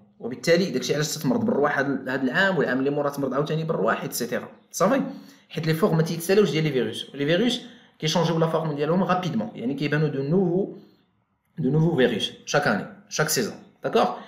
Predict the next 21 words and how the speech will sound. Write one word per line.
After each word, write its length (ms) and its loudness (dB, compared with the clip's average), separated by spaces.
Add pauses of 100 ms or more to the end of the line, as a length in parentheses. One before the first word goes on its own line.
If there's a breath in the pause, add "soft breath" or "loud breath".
(360 loud breath)
اذا 240 2 (180)
بسيطه 340 0
ممكن 260 0
نهز 240 0
هادي 200 0
تكون 240 -4
فرضيه 420 0
ديالي، 420 -6
غادي 120 -4
نكتب: 220 -6 (120)
"Peut-être 400 0 (340 loud breath)
de 40 -2
nouveaux 340 2
virus 280 -2
responsables 560 -2
de 40 -2
la 140 0
grippe 140 -6
saisonnière 460 -2
apparaissent." 540 0 (680)
داكوغ، 380 0